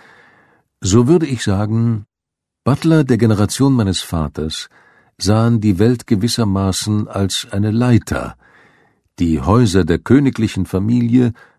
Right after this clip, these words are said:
der Herzöge und der Lords aus den ältesten Familien ganz oben,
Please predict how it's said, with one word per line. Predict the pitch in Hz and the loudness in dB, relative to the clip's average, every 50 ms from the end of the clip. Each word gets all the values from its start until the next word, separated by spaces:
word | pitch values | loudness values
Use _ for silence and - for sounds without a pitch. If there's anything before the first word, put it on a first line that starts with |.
| _ _ - | _ _ -8
der | 87 73 | -8 -4
Herzöge | - 82 101 107 110 - - - - 117 117 117 101 117 - | -2 -2 -2 -2 -4 -6 -4 2 2 4 4 4 2 0 -2
und | 95 82 - | -2 -4 -4
der | 73 | -4
Lords | 71 76 80 87 98 104 107 101 - | -2 0 0 2 2 2 0 -2 -4
aus | - 87 - | -8 -8 -6
den | - 90 82 | -6 -6 -6
ältesten | 78 - 101 92 - 107 95 - - - 92 | -2 0 -2 0 0 -2 -4 -4 -4 -4 -4
Familien | 80 - 90 85 90 95 95 90 87 95 92 90 85 82 - | -2 -2 -2 0 2 2 2 2 2 2 2 2 0 -2 -2
ganz | - 80 67 65 - - - | -4 -4 -4 -6 -10 -12 -6
oben, | - 117 135 135 131 139 135 | -4 -2 -2 0 0 -2 -4